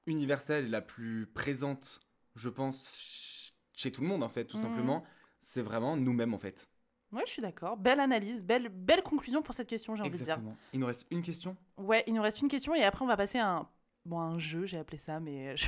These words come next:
Speaker 2: vais vous expliquer un petit peu après. Mais on passe à la dernière question pour commencer.
Speaker 1: Comme dernière question, je pense que ça va être moi qui sera un petit peu plus concerné.
Speaker 2: Bah, pourquoi ?
Speaker 1: Tout simplement parce que je vais te la poser.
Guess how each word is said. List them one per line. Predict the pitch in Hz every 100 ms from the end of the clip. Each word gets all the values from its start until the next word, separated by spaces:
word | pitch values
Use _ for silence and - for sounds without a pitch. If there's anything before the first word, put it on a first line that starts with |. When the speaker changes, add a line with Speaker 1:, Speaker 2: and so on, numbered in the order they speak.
| -
Speaker 2:
vais | 247
vous | 202
expliquer | 180 - 190 180 175
un | 165
petit | 165 -
peu | 170
après. | - 175 - - - -
Mais | 240
on | 247
passe | 269 359 - -
à | 294
la | 285
dernière | 254 254 240
question | 233 - 302 311 _ _ _ _
pour | - 269
commencer. | 233 165 - _ _ _ - -
Speaker 1:
Comme | 170 175
dernière | 151 156 156
question, | - 160 - 160
je | 165
pense | - 143
que | 135
ça | 135
va | 123
être | 117 -
moi | 139 147
qui | 143 - 117 110 110
sera | - 107
un | 107
petit | - -
peu | 175
plus | 175 160 -
concerné. | 151 143 139 151 - _ 196
Speaker 2:
Bah, | 185
pourquoi ? | - 185 - 185 202 _ _ _ _ _ -
Speaker 1:
Tout |
simplement | 131 135 123 123
parce |
que | -
je | 98 98
vais | 135
te |
la | 135
poser. | 113 117 131 269